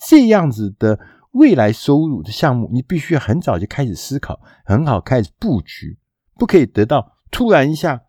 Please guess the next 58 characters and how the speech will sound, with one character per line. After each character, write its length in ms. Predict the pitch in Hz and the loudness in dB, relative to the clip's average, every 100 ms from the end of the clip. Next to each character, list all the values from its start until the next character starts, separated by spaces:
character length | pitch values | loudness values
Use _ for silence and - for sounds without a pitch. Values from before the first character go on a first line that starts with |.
| _ _ _ _ | _ _ _ _
事 220 | - - 196 | -14 -8 2
到 160 | 156 | 4
临 180 | 110 143 | 4 0
头 160 | 123 117 | 0 0
的 60 | |
时 100 | 117 | 0
候， 80 | 113 | -2
你 160 | 107 151 | -2 -2
就 120 | 185 | 0
没 160 | 147 | 4
有 100 | 180 - _ | 4 2 _
做 140 | - 170 | 0 2
好 120 | 139 | 2
准 200 | - 85 | -2 -4
备， 220 | 87 117 - _ | 0 -2 -2 _
你 240 | - 104 101 | -2 0 0
这 140 | - 139 | -2 -4
家 300 | - 151 156 | -2 -2 -2
会 80 | 131 | -4
突 260 | - 233 240 | -6 -4 0
然 240 | 151 107 | 0 0
一 20 | |
下 280 | 107 135 107 - _ _ | -2 -4 -6 -10 _ _
会 120 | 143 | -4
陷 500 | - - 226 160 131 | -2 -2 2 4 2
入 180 | 135 101 - | 0 -4 -6
困 320 | - 196 90 | -4 -2 -2
局 240 | - 78 | -8 -10
里 160 | 78 71 | -8 -8
面。 240 | 85 78 _ _ - | -8 -10 _ _ -2
我 80 | 143 | 2
曾 180 | 160 | 4
经 100 | 190 | 4
有 140 | 214 127 | 4 2
参 220 | - 151 | 2 0
加 240 | 151 151 143 _ | 2 0 -2 _
基 140 | - | -8
督 140 | 165 165 | -4 -2
教 280 | 156 151 131 | 0 2 2
救 180 | - 139 | 2 2
助 120 | 131 | 0
协 200 | - 98 | -2 0
会 260 | 143 113 | 2 2
的 240 | 101 104 95 | 2 -2 -2
一 140 | 131 | -4
个 320 | - 110 98 - | -4 -4 -4 -6
活 260 | - 87 101 | -6 -4 0
动， 240 | 165 - _ _ _ | -2 -4 _ _ _
我 80 | 117 | -2
们 100 | 131 | 2
到 160 | 180 143 | 2 0
偏 160 | - 156 | 0 0
远 120 | 92 | 0
社 180 | - 131 | -2 -4
区 140 | 117 | -4
去 120 | 117 | -10
参 400 | - - 120 113 | -14 -6 -4 -2
观， 240 | 113 117 | -2 -4